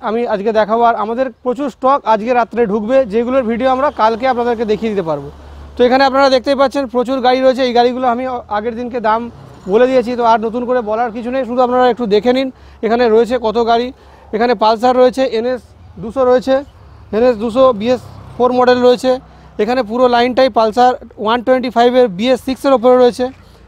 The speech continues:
এখানে পালসার ওয়ান এইটটি এফ model, যেটা বিএস সিক্সের ওপরে রয়েছে। তার পাশে থাকছে Avenger two twenty Street model, যেটা বিএস ফোরের ওপরে রয়েছে, এবিএস দেওয়া গাড়ি। তো এই গাড়ির price আমরা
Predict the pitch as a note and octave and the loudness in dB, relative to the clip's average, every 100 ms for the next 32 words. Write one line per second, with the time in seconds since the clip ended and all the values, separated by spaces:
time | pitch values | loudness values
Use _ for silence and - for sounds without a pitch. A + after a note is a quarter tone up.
0 | - G#3 B3 B3+ A3 A3 A#3 C4 B3+ - | -10 -4 -2 -2 0 0 4 2 2 -6
1 | - - - F3+ A#3 C4 C4 - C#4 A#3+ | -20 -20 -12 -4 0 0 -2 -2 -4 0
2 | A#3+ A#3+ B3 B3 B3+ A3 A#3+ G#3 A#3 A3+ | 2 2 2 2 2 2 2 2 0 -2
3 | B3 - C4 B3+ A#3 B3 A#3+ A#3+ B3+ C4 | -6 -2 0 2 2 2 2 0 -6 -10
4 | - - - A3 G#3 G3+ G3 C4 B3+ A3+ | -14 -20 -6 -4 -2 -2 0 0 0 -2
5 | A#3 - C4 C#4+ - - - - - G3+ | -2 0 -2 -2 -10 -20 -20 -18 -4 0
6 | B3 B3+ C4 B3+ B3+ C4 C#4 C4+ A3+ B3+ | 0 2 0 0 -4 -2 0 0 -4 -8
7 | - B3 C#4 A3+ B3+ B3+ B3+ F3+ G#3 B3 | -8 -6 -4 0 2 2 0 -4 0 2
8 | A#3+ F#3 A#3 D3 A3+ B3+ B3+ B3+ B3+ B3 | 2 -2 -6 -4 0 2 2 2 2 2
9 | A3 B3 B3 - G#3 A#3 B3 G#3 A#3+ A#3 | 0 -4 -6 -4 -4 0 -2 0 0 2
10 | A#3 A#3+ A#3+ - - - C4 B3+ B3+ A#3+ | 0 -2 -10 -20 -20 -6 -2 0 -2 -2
11 | A#3 A#3 A#3 A#3 A#3+ B3 | -4 -4 -4 -4 0 0